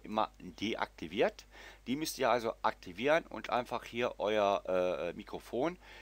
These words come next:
Ich habe jetzt hier zum Beispiel Logitech G fünfunddreißig Headset, was ich mal nutze, äh, wähle das aus und setze natürlich hier noch den Haken.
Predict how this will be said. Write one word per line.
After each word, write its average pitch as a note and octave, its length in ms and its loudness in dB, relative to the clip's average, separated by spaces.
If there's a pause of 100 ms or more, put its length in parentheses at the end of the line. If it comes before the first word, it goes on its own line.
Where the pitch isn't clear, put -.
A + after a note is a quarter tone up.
(100)
Ich - 180 -2
habe B2 160 0
jetzt - 240 -4
hier A2+ 160 -4
zum G#2+ 160 -10
Beispiel G2+ 320 0
Logitech G2+ 560 -4
G F2+ 180 -4
fünfunddreißig D#2+ 680 -10
Headset, D3 380 -2 (500)
was B2+ 180 2
ich - 80 -10
mal A#2+ 140 -2
nutze, A#2 440 0 (120)
äh, G2+ 240 4 (320)
wähle G#2+ 260 -2
das F#2 220 -2
aus B2 320 0
und F#2+ 160 -12
setze G#2 280 -6
natürlich F#2 380 -6
hier B2 320 -2
noch - 240 -4
den - 220 -16
Haken. D3+ 420 0